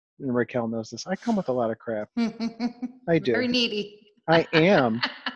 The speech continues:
Speaker 2: <laughs>
Speaker 1: I am. Um, my love language is quality time. So that, that
Speaker 2: Mm-hmm.
Speaker 1: can make me, that, the perception can be that David's clingy.
Speaker 2: Right.
Speaker 1: 'Cause I wanna spend time with the person that I love. Well,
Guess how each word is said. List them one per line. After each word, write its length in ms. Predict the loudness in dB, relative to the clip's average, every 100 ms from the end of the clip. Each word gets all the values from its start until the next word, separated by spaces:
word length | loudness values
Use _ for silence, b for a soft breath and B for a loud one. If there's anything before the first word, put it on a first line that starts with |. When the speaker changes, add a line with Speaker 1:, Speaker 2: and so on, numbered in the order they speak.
| -12 -16
Speaker 2:
<laughs> 520 | _ _ _ _ 0
Speaker 1:
I 180 | 2 4
am. 560 | 6 6 6 4 0 -6 _ -10 -6 -6 B 0
Um, 380 | 2 4 4 2 B B B B
my 480 | 2 6 6 4 4
love 280 | 6 6 6
language 500 | 4 4 6 4 2
is 280 | 2 2 2
quality 360 | 2 4 4 0
time. 440 | 0 -2 -2 -8
So 260 | -4 0 2
that, 200 | 2 2 0 2
that 160 | 2
Speaker 2:
Mm-hmm. 60 | 2
Speaker 1:
can 180 | 2 4
make 260 | 2 2
me, 200 | -2 -2
that, 300 | 2 2 2 _ -4
the 60 | -4
perception 760 | -2 -4 0 0 0 -4 -4
can 260 | -2 -2 0
be 180 | 0 0
that 220 | -2 -2
David's 380 | -4 -4 -8 -10
clingy. 680 | -10 -2 0 0 -4 -10 _ _ _ _ _ _
Speaker 2:
Right. 240 | -18 -18 _ _ 2
Speaker 1:
'Cause 180 | 2 2
I 200 | 4 6 6
wanna 280 | 4 2
spend 300 | 0 -2 -4 -4
time 220 | -4 -4
with 100 | -6
the 60 | -6
person 320 | -4 -4 -8
that 80 | -6
I 120 | -2
love. 240 | -2 -4 -4
Well, 220 | -4 -4